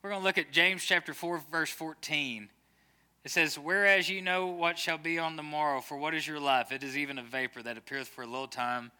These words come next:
then vanisheth away." We all know that this life is really, really short. The Bible tells us here that when it talks about when, <clears throat> when we're gonna obey the gospel,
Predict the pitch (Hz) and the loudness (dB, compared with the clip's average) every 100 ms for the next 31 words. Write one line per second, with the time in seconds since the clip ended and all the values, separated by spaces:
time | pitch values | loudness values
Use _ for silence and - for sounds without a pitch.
0 | _ _ 120 117 127 123 131 120 117 113 | _ _ -12 -4 -2 -2 -4 -8 -8 -8
1 | 104 101 _ _ _ _ _ _ _ _ | -8 -12 _ _ _ _ _ _ _ _
2 | _ _ _ _ _ _ _ _ _ 214 | _ _ _ _ _ _ _ _ _ 6
3 | 269 262 233 196 170 202 - 170 170 180 | 6 6 2 0 2 0 0 2 4 4
4 | - 147 - - 143 139 170 175 165 165 | 2 -6 -6 -10 -18 -2 0 2 0 -2
5 | 156 - 135 113 110 - 131 147 170 160 | -2 -2 -4 -8 -10 -16 0 4 4 2
6 | 165 156 156 - 156 147 147 156 151 139 | 0 0 -2 -2 -2 2 2 2 -2 -8
7 | 131 - 151 - 143 143 143 - 139 139 | -8 -2 -2 -2 -2 0 0 -10 -12 -12
8 | 135 _ _ - 120 113 - _ _ _ | -12 _ _ -8 -8 -10 -18 _ _ _
9 | - 151 151 147 143 131 135 123 151 147 | -8 -6 -4 -4 -4 -4 -4 0 0 0
10 | 131 143 151 - 160 151 151 | 4 6 6 2 -4 -4 -4